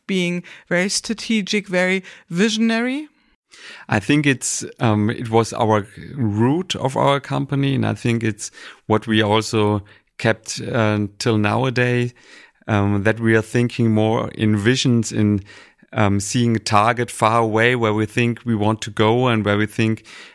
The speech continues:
Speaker 2: um, how it, this product could be better for, um, ha-, convincing people, or not convincing, it's more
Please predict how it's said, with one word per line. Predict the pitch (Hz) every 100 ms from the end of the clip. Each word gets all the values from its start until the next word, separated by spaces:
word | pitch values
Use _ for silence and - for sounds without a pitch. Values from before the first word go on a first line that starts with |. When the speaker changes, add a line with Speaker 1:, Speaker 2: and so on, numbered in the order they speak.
| _ -
Speaker 2:
um, | 104 104 101 101 101 101 104 - 62 60
how | - - 123
it, | 123 - - 98 _ -
this | 139 120 -
product | - 117 127 131 123
could | - 123
be | -
better | 110 113 127 135 127 - - -
for, | - - 107 104 101 101 98 - _ _ -
um, | - 107 101 98 98 92 - 50 -
ha-, | 98 - - _ _ - _ _ -
convincing | 127 117 139 139 131
people, | - 123 117 120 113
or | 120 113
not | 120 156
convincing, | - 123 107 139 160 127
it's | 110 98
more | 120 117 120